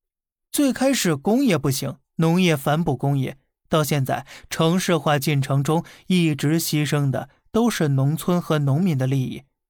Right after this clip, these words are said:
真的不能这样了。当年的工农联盟扛起了中国，现在不应该让农民一直都是弱势群体了。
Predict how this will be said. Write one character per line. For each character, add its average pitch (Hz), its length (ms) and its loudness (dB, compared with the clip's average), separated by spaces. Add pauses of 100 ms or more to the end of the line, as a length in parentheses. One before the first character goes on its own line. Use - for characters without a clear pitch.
(200)
真 160 220 0
的 156 100 -4
不 131 120 -4
能 131 120 -4
这 135 140 -2
样 - 180 -6
了。 - 120 -20 (720)
当 170 220 2
年 160 140 0
的 160 80 2
工 165 240 0
农 156 160 0
联 151 160 0
盟 147 240 0 (220)
扛 151 320 0
起 156 140 -2
了 127 120 -2
中 156 240 0
国， - 220 -8 (260)
现 185 260 0
在 170 240 -2 (240)
不 302 180 0
应 196 120 2
该 180 140 2
让 160 220 2
农 147 160 0
民 156 260 -2
一 160 240 0
直 143 160 -2
都 151 140 0
是 156 140 -2
弱 143 200 0
势 139 120 -4
群 139 200 -2
体 135 160 -6
了。 - 200 -10